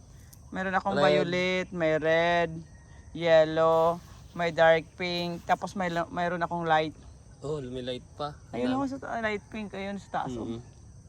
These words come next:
Speaker 2: Ayan guys, oh. Ganito talaga yung tsura ng black series, parang popcorn. Yung
Speaker 1: Oo.
Speaker 2: nakakulob lang siya na ganun, hindi
Speaker 1: Oo,
Speaker 2: siya
Speaker 1: nakatiklop lang siya, hindi
Speaker 2: Oo,
Speaker 1: nakabuka.
Speaker 2: nakatiklop. Oo, hindi siya nakabuka.
Speaker 1: Oo. Tapos, dito.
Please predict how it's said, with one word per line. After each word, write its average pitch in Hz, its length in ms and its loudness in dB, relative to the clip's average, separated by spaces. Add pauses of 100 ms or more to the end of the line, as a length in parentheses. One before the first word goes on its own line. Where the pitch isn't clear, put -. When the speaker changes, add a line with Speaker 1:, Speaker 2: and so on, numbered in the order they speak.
(840)
Speaker 2:
Ayan 127 140 -8
guys, 123 240 -10
oh. 113 100 -12 (520)
Ganito 165 260 0
talaga 170 220 -2
yung 165 120 -4
tsura 165 180 -4
ng 160 200 -4
black 143 180 -4
series, 127 300 -8
parang 135 500 -6
popcorn. 131 500 -10 (720)
Yung - 80 -2 (220)
Speaker 1:
Oo. - 20 2
Speaker 2:
nakakulob 156 480 0
lang 151 160 0
siya 156 140 -6
na 143 100 -4
ganun, 131 260 -6
hindi 135 160 -8
Speaker 1:
Oo, - 200 -4
Speaker 2:
siya 202 160 0
Speaker 1:
nakatiklop 208 600 0
lang 190 180 0
siya, 202 200 -4
hindi 185 160 -4
Speaker 2:
Oo, 175 80 -6
Speaker 1:
nakabuka. 175 540 2
Speaker 2:
nakatiklop. 170 120 -8
Oo, 135 140 -4
hindi 127 140 -12
siya 143 120 -12
nakabuka. 123 440 -10 (420)
Speaker 1:
Oo. 90 260 -8 (320)
Tapos, 175 1120 4 (800)
dito. 165 880 0